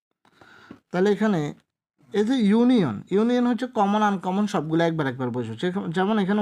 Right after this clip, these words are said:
ওয়ান আছে, এখানে ওয়ান নাই, তাহলে আমরা একটু ধারাবাহিকভাবে লিখি। এখানে ওয়ান আগে বসালাম, এখানে থ্রি আছে, এখানে থ্রি নাই, তারপরে থ্রি একবার বসবে। এখানে ফাইভ আছে, এখানে ফাইভ নেই, ফাইভ একবার বসবে। এরপর এখানে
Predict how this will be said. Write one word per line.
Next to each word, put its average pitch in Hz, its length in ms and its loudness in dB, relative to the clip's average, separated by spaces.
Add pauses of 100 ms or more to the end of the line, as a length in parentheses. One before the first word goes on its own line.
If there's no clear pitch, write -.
ওয়ান 156 260 2
আছে, 202 160 -2 (200)
এখানে 156 260 0
ওয়ান 131 180 0 (100)
নাই, 123 120 -4 (720)
তাহলে 165 180 0
আমরা 175 160 2
একটু 170 200 -4
ধারাবাহিকভাবে 143 580 0
লিখি। 131 200 -8
এখানে 131 200 -6
ওয়ান 123 180 -2
আগে 120 180 -8
বসালাম, 127 320 -6 (140)
এখানে 175 200 0 (100)
থ্রি 202 120 -4 (120)
আছে, 190 200 -4
এখানে 180 180 -2 (100)
থ্রি 185 120 0 (120)
নাই, 190 100 0 (160)
তারপরে 151 380 -2
থ্রি 156 120 -6 (120)
একবার 131 240 -4
বসবে। 107 240 -8 (500)
এখানে 175 240 -2
ফাইভ 190 240 4
আছে, 202 200 -4
এখানে 185 180 -2 (100)
ফাইভ 151 160 0 (100)
নেই, 143 160 -4
ফাইভ 139 160 0 (120)
একবার 147 260 -2 (1500)
বসবে। 107 340 -6 (360)
এরপর 165 240 -2
এখানে 180 200 -2